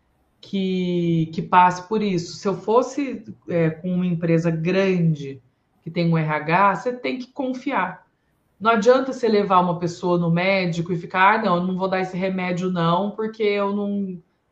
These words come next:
não gostei da cara. Eu li a bula e resolvi." Não, se você levou a pessoa no médico, se você tá passando por um psicólogo,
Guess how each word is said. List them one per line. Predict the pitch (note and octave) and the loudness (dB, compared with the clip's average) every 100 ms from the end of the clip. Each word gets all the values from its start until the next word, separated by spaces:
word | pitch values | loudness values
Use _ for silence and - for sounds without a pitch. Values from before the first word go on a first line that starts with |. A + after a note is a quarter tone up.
| - | -6
não | G3+ | 0
gostei | G#3 G#3 G#3+ G3+ | 0 0 0 0
da | G3+ | -2
cara. | G3+ F3+ C3+ B2+ C3 B2+ - _ _ - | -2 -2 -2 -2 -8 -12 -16 _ _ -2
Eu | E3+ | 2
li | F#3 G#3 | 2 4
a | G3 | 2
bula | E3 F3+ G#3+ B3 B3 B3 A#3+ | 2 0 0 0 2 4 4
e | A#3 A3 G#3+ G3+ | 0 -2 -2 -2
resolvi." | G#3 G#3 G#3 F3 - | -2 -2 -2 -4 -8
Não, | D#4 D#4 D3 | -4 -4 -4
se | - | -6
você | - | -2
levou | A#3 A#3 G3+ | -2 -2 -4
a | |
pessoa | F3+ E3 E3+ | -8 -4 -2
no | E3+ | 0
médico, | D#3+ E3 D#3+ D3+ - | 0 0 0 -4 -10
se | - E3 | -18 -12
você | F3+ | -4
tá | G3+ G3+ | -2 -2
passando | G3+ F#3+ F#3+ F3+ | -2 -4 -4 -6
por | E3+ F3 | -6 -2
um | E3+ | -2
psicólogo, | E3 - D#3+ E3 F3 F#3+ E3+ D3+ C3+ | -2 -8 -8 -2 0 0 0 -4 -8